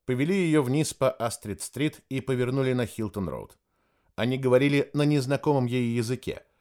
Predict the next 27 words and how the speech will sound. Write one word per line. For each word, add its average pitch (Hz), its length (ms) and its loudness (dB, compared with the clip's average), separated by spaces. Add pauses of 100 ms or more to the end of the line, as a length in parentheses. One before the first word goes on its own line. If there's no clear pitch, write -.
(200)
Точнее, 202 440 4
говорила 147 420 4
только 160 380 0
женщина – 117 640 0 (340)
а 92 100 0
мужчина 127 600 -2
с - 120 -8
недовольным 123 540 0
видом 117 260 0
молчал 110 500 2
и - 140 -6
лишь 127 340 -6
изредка 98 600 -4 (320)
отвечал 143 500 -2
односложными 120 680 -2
фразами. - 500 -12 (800)
Аня 113 240 0
чувствовала 123 540 -2
неловкость 127 600 -2
от 82 160 -8
того, 92 240 -2
что - 160 -8
ее 90 240 -2
присутствие 113 760 -2 (300)
приносит 151 440 0
ему 127 220 0
неудобства. 123 680 -4